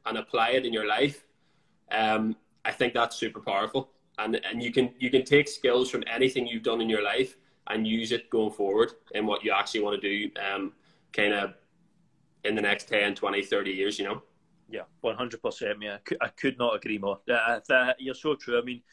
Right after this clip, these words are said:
Speaker 2: there's only so much you, you, you can do in terms of certain nutrition hacks and lifestyle improvements and, and weight training sessions. But if your mind isn't tuned into what you're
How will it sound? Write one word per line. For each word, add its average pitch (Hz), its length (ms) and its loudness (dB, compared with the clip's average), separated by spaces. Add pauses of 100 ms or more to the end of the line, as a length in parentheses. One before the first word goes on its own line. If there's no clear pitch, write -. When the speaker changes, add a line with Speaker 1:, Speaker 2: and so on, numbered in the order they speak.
(240)
Speaker 2:
there's 135 140 -8
only 160 120 0
so 160 220 0
much 139 340 -2
you, 131 300 -6
you, 131 180 -2
you 131 220 0
can 123 180 -2
do 123 240 4
in 123 180 0
terms 117 340 2
of - 180 -4 (560)
certain 147 440 6
nutrition 139 520 -4
hacks 135 420 2
and 110 160 -14
lifestyle 131 480 -2
improvements 127 640 -4
and, 110 80 -10
and 107 260 -10
weight 127 240 0
training 127 240 -2
sessions. 123 480 0
But 123 200 -2
if - 80 -20
your 123 100 -8
mind 139 320 -4
isn't 120 240 -6
tuned 117 240 -8
into 107 240 -8
what 107 200 -8
you're 104 100 -8